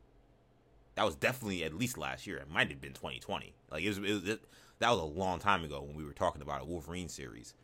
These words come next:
And that's it. So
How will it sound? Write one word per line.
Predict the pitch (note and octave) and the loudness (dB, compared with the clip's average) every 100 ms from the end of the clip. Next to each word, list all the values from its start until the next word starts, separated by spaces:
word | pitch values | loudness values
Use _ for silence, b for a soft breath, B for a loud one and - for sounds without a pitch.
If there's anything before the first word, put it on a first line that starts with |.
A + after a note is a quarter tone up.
| b b b b - | b b b b 6
And | A2 A#2 A2+ A2 G#2 - _ _ | 10 10 10 6 0 -6 _ _
that's | D#3+ F#3 | 12 12
it. | F#3 - - _ _ _ - | 10 6 0 _ _ _ -20
So | - - D#3+ C#3 B2 G#2 | 0 8 10 10 6 2